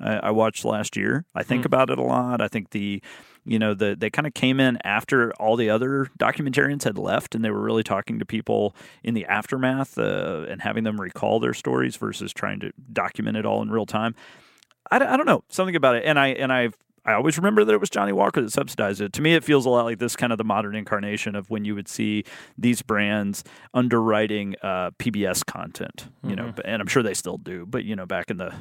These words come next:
Speaker 1: the eighties and nineties, I remember it was always kind of this one brand call out.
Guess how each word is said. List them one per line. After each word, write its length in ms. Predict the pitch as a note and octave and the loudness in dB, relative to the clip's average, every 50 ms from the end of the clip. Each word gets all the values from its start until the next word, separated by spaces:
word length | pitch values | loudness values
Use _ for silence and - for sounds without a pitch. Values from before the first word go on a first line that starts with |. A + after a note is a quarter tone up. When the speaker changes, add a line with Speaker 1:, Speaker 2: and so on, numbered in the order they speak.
| - _ - - | -20 _ -10 -8
Speaker 1:
the 140 | - - G2+ | -6 -4 -4
eighties 300 | G#2 G2+ G#2+ G2 F2+ G#2 | -4 -4 -4 -6 -6 -6
and 80 | F#2 | -6
nineties, 340 | F#2+ F#2+ G2+ G2 G2 G2 F2+ | -4 -4 -4 -4 -4 -4 -2
I 60 | F#2+ | -4
remember 260 | F#2 F#2 G2 F#2 F2+ F2+ | -2 -2 -4 -6 -6 -8
it 100 | - - | -8 -8
was 120 | G#2+ A2 | -6 -4
always 240 | G2 F2+ F#2 F2+ - | -2 -2 -2 -4 -4
kind 160 | - - F#2+ | -4 -4 -4
of 80 | F#2+ F2+ | -2 -4
this 160 | F#2+ F2+ - | -6 -6 -6
one 240 | G2 G2 G2+ G2 F#2+ | -8 -8 -8 -8 -6
brand 380 | F#2 - F2 F#2 F#2+ F#2 F#2 - | -6 -6 -6 -6 -6 -8 -8 -6
call 280 | - F#2+ F#2 F2+ F2 | -6 -4 -4 -4 -4
out. 360 | F2+ F2+ F#2 - E2 - - | -6 -8 -8 -10 -12 -12 -14